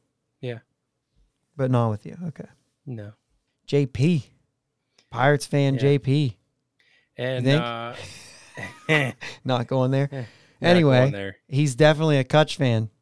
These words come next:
Speaker 2: <laughs>
Speaker 1: Yeah.
Speaker 2: So he's going to see Kutch.
Speaker 1: It'll be, it'll be, it'll be fun this weekend because our, uh, our uncle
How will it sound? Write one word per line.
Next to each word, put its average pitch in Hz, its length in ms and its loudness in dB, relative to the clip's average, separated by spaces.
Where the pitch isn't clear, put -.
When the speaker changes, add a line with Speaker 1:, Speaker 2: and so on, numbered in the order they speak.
Speaker 2:
<laughs> 123 440 0
Speaker 1:
Yeah. 107 200 -12
Speaker 2:
So 127 120 -4
he's 135 160 2
going 135 240 2
to 120 60 -2
see 120 180 -4
Kutch. 110 420 -4
Speaker 1:
It'll 147 180 -4
be, 170 220 -2
it'll 165 180 0
be, 165 220 -2
it'll 165 160 0
be 165 100 -2
fun 156 220 -2
this 139 200 -6
weekend 127 340 -6
because 120 320 -8
our, 123 380 -6
uh, 110 320 -12
our 143 160 -6
uncle 131 440 -4